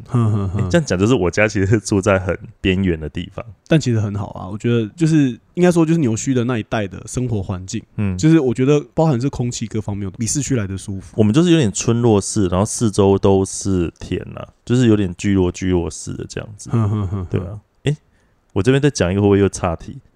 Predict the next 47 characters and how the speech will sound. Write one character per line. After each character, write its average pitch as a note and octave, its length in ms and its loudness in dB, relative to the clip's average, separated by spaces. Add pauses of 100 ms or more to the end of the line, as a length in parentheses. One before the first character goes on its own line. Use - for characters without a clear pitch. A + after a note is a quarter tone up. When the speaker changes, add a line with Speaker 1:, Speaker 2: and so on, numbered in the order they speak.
Speaker 2:
上， C3+ 300 0 (560)
<laughs> - 540 2
我 F3+ 120 6
也 E3 60 4
是 E3+ 80 2
听 D3+ 240 0
那 D#3 80 2
个 A2 320 4
文 G2 160 -2
化 A#2+ 140 2
局 G2+ 100 0
的 F2 80 -2
阿 D#2 160 -6
姨 E2 120 -6
讲 - 280 -8
的， - 180 -14 (120)
她 B2 80 2
就 C#3+ 100 4
说 B2+ 400 2
我 G2 140 0
现 B2+ 100 2
在 C3+ 60 2
住 C3 120 0
的 A2+ 60 6
地 G#2+ 160 -2
方 G2 180 2
啊， F2 200 0
这 B2 120 -2
个 A2+ 60 2
地 G#2+ 100 0
方 G2 140 0
叫 F#2 340 2 (300)
<laughs> - 380 -20
胡 G#2 240 0
错 A2 360 6
里， F2 80 -4 (220)
<laughs> - 220 -20
就 C3+ 100 2
是 C#3 120 2
整 G#2 180 2
个 F#2 120 2
村 A2+ 240 0
庄 A2+ 180 4
人 F#2+ 60 0
都 F#2+ 120 0
姓 F2+ 280 -2
胡。 - 140 -4